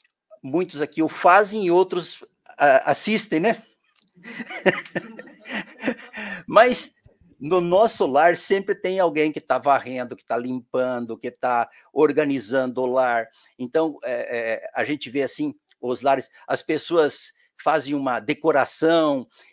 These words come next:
e, ah, muda o móvel de lugar, que diz que a sala vai ficar maior, nem fica maior, mas fica mais cômodo, fica. Mas é uma pre-, preocupação constante daqueles que são donos do lar, que são os responsáveis e que trabalham com essa,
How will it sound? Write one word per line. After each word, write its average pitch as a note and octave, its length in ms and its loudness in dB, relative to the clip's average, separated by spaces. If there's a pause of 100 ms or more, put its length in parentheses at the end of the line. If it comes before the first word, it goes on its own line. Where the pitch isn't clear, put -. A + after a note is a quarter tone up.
e, C3+ 480 -2 (160)
ah, D3+ 180 -4
muda D#3+ 320 -2
o D3 60 2
móvel D3 320 0
de C3+ 100 -2
lugar, C#3 300 2
que C#3+ 100 -16
diz - 80 -14
que C#3+ 100 -4
a B2 40 -2
sala C#3+ 320 0
vai C#3+ 120 -2
ficar - 280 -2
maior, C#3+ 440 4
nem G3+ 180 -2
fica G3+ 300 -2
maior, D3 360 2
mas C3+ 160 -6
fica A#3+ 260 -4
mais G#3+ 260 0
cômodo, G#3 520 0
fica. A3+ 200 -8 (720)
Mas G3 220 -2
é C#4 60 4
uma A#3 140 4
pre-, - 260 -2 (140)
preocupação F3+ 720 0
constante E3+ 1040 -4 (300)
daqueles D3 480 -6
que - 80 -16
são C#3+ 300 -4
donos C3 520 -2
do A#2 120 -6
lar, A2 280 -2
que C3+ 100 -18
são A#2+ 220 -12
os G2+ 80 -20
responsáveis A#2+ 1080 -6
e B2 60 -10
que - 120 -18
trabalham A#2 540 -4
com G#2+ 140 -14
essa, G#2 460 -4